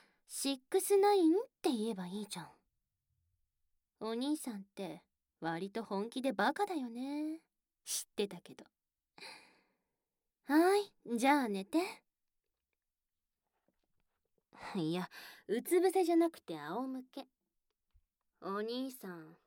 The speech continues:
わざとやってるよね。いい加減にしないと怒るよ。そうそう。最初からそうしてればいいの。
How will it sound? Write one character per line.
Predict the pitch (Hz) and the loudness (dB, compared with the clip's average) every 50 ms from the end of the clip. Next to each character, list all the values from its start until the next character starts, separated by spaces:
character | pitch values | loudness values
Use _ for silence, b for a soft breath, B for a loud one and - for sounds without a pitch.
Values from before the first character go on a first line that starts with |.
| _ _ - | _ _ -6
わ | 196 220 277 381 | -2 0 0 0
ざ | 381 539 539 | 0 -2 -4
と | - 294 | -4 -6
や | 240 214 202 | -6 -8 -10
っ | 202 | -14
て | _ - 208 | _ -10 -10
る | 208 214 202 | -10 -10 -12
よ | 180 | -14
ね。 | 165 170 180 175 - _ _ _ _ _ _ _ _ _ _ b b b b b b b b b | -16 -16 -16 -16 -18 _ _ _ _ _ _ _ _ _ _ b b b b b b b b b
い | 233 277 311 330 | -2 2 2 4
い | 330 | 4
加 | 359 339 | 4 2
減 | 339 339 330 | 4 4 6
に | 320 330 | 6 4
し | 320 - 302 | 2 0 -2
な | 311 311 302 | -2 -2 -2
い | - | -2
と | - 170 165 160 | -2 -4 -4 -4
怒 | 156 - 302 320 | -6 -6 -6 -4
る | 320 254 196 | -4 -6 -8
よ。 | 160 151 180 233 277 359 - _ _ _ _ _ _ _ _ _ _ _ _ _ _ _ _ _ _ _ _ _ _ _ _ _ _ _ _ _ _ - | -12 -12 -12 -12 -14 -14 -16 _ _ _ _ _ _ _ _ _ _ _ _ _ _ _ _ _ _ _ _ _ _ _ _ _ _ _ _ _ _ -12
そ | - 208 202 | -8 -4 -4
う | 214 226 196 185 - - - | -4 -4 -6 -10 -12 -16 -18
そ | - 214 | -16 -16
う。 | 214 - _ _ b b b b b b b b b b b | -16 -16 _ _ b b b b b b b b b b b
最 | - 262 277 294 302 311 | -2 0 0 0 -2 -2
初 | - 320 | -2 -2
か | 311 - 302 | -2 -2 -2
ら | 294 285 277 | -4 -4 -4
そ | - 277 285 285 311 | -4 0 2 4 4
う | 339 | 4
し | 330 - | 2 0
て | - 403 | -4 -2
れ | 381 381 349 | 0 0 -2
ば | 320 190 165 | -2 -4 -8
い | 160 170 208 247 | -10 -12 -12 -12
い | 240 | -14
の。 | 208 185 | -14 -16